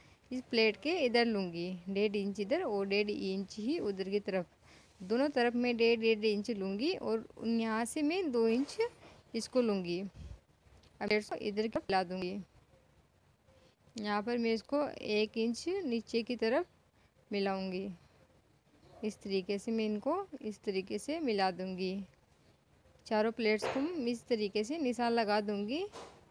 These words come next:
क्योंकि सिलाई करने में आसानी रहेगी। अब मैं यहाँ पर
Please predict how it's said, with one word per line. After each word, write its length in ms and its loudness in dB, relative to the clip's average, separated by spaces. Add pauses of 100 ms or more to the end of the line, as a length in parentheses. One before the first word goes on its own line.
(400)
क्योंकि 200 -2
सिलाई 340 0
करने 340 0
में 200 0
आसानी 460 -2
रहेगी। 500 0 (1400)
अब 140 -6
मैं 180 0
यहाँ 440 -2
पर 360 0